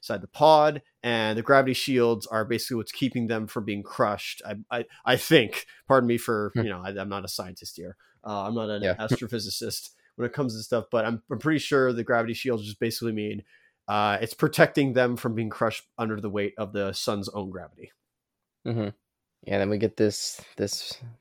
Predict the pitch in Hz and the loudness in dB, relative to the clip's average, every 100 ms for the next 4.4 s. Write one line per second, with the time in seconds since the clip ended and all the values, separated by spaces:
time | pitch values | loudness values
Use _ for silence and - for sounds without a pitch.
0 | _ - 110 135 127 120 113 107 98 98 | _ -6 2 4 6 6 8 8 8 6
1 | - - - _ _ _ _ - 180 156 | -2 -20 -20 _ _ _ _ 0 4 8
2 | 131 113 113 120 113 110 107 110 107 - | 8 8 6 6 6 6 6 4 4 4
3 | 113 104 104 95 98 95 - 92 - - | 2 4 4 4 4 2 -2 -4 -4 -2
4 | - 104 95 | 6 8 6